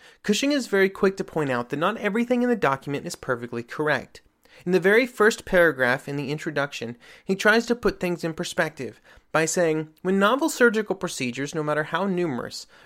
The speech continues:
are crowded into a period of a few weeks, it's unsafe to draw too many deductions therefrom.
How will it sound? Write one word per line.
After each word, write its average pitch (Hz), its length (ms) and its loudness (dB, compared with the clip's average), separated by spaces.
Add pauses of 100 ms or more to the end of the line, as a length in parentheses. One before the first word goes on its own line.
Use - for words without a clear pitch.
are 139 60 -2
crowded 160 380 2
into 190 240 0
a 214 40 2
period 147 460 -2
of 127 100 -6
a 147 60 -6
few 147 220 -6
weeks, 127 380 -8
it's 151 140 -14
unsafe 220 460 2
to 214 80 -6
draw 160 220 -2
too 165 260 -4
many 170 220 -2
deductions 135 760 -4
therefrom. 113 640 0